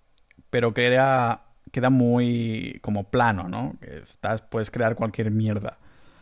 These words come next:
Sin embargo, me he dado cuenta que estoy haciendo de un poco de periodista, entrevistando a estas personas. También estoy buscando un montón de información por mi cuenta,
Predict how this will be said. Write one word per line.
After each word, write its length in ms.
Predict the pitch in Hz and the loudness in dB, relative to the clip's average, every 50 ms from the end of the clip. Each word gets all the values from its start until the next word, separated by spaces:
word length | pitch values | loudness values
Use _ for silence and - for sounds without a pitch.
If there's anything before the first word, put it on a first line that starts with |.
| _ _ | _ _
Sin 140 | - 139 135 | 2 4 4
embargo, 480 | 135 135 139 156 175 185 180 - - - _ _ _ _ _ - | 6 6 6 6 6 4 2 0 -2 -8 _ _ _ _ _ 0
me 180 | 135 123 127 | 2 4 6
he 20 | 135 | 6
dado 260 | 147 151 151 139 113 | 8 8 8 6 6
cuenta 360 | - 156 185 196 - - 120 | 4 2 2 4 2 0 0
que 80 | 113 113 | 0 -2
estoy 280 | 101 - - 120 117 113 | -2 -2 -2 0 0 0
haciendo 480 | 110 - - 117 113 110 107 110 110 | -2 -2 -2 -2 0 0 0 0 0
de 320 | 107 107 104 104 101 101 - - _ - _ _ _ - _ _ _ _ _ _ _ _ | 0 0 -2 -2 -4 -6 -8 -12 _ -20 _ _ _ -20 _ _ _ _ _ _ _ _
un 140 | 147 135 123 | -2 0 0
poco 220 | 139 131 135 135 | 4 4 6 4
de 100 | 131 123 | 4 4
periodista, 540 | - 127 117 113 113 139 156 143 - - 139 | 2 0 0 2 0 0 -2 -2 -2 0 2
entrevistando 500 | 135 131 120 110 107 - - 117 117 117 | 2 2 2 0 -2 -2 0 0 0 0
a 20 | |
estas 220 | 107 - 117 - - | 0 -2 -6 -6 -6
personas. 580 | - 104 - - - 151 151 139 131 131 - | -6 -8 -6 -2 0 0 2 2 2 0 -2
También 240 | - 117 110 113 117 | -2 -2 0 2 2
estoy 480 | 120 113 - - 123 113 110 110 107 - - - - - - - | 0 0 -2 -2 0 0 0 0 -2 -4 -8 -16 -20 -20 -16 -12
buscando 460 | - 131 120 - - - 127 135 139 | -8 -8 -8 -4 0 4 6 8 8
un 100 | 135 135 | 10 8
montón 400 | 131 123 123 117 - 135 131 131 | 8 6 6 4 4 6 6 6
de 60 | 123 | 6
información 600 | 120 117 - - 113 110 107 107 104 - 117 113 101 | 6 4 2 0 0 0 0 -2 -2 -2 -2 0 0
por 120 | 110 107 | 0 -2
mi 140 | 101 101 101 | -2 -4 -4
cuenta, 540 | - - 143 151 147 135 - 123 117 120 | -2 0 2 2 2 2 0 0 0 -2